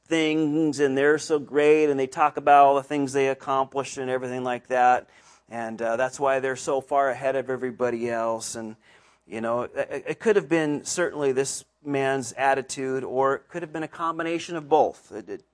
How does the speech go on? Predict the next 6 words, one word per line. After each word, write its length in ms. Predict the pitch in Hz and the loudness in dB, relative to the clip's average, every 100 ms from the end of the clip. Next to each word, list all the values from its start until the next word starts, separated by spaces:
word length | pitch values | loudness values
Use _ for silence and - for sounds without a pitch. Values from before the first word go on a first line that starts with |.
| 107 | _
doesn't 300 | 143 135 135 | -4 -4 -4
really 240 | 147 139 | 0 0
tell 320 | 131 - 139 120 | 0 2 2 2
us. 340 | 98 - - _ _ _ _ _ - | -2 -10 -12 _ _ _ _ _ -4
But, 320 | 120 123 - | -2 -2 -2
um, 300 | 123 120 | 0 0